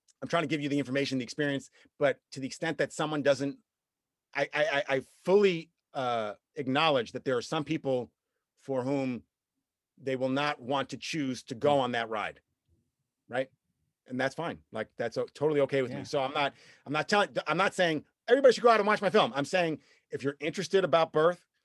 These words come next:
Speaker 1: um, if you, i-, i-, if you're gonna go through birth, if you know someone's gonna go through birth, right? And to the extent that someone wants to become more educated, uh, this,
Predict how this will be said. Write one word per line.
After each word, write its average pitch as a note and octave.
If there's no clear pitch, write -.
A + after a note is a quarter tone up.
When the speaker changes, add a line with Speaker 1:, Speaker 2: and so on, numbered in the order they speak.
Speaker 1:
um, A2+
if C#3
you, D3
i-, C3+
i-, C3+
if C#3
you're C3
gonna D3
go C3
through D3
birth, A#2
if C3
you C#3
know F3+
someone's D3
gonna C3
go A#2+
through B2+
birth, B2
right? C3+
And C#3+
to B2
the C3+
extent -
that D3+
someone F3
wants D3+
to C#3+
become D3
more C#3+
educated, E3
uh, A#2+
this, C#3+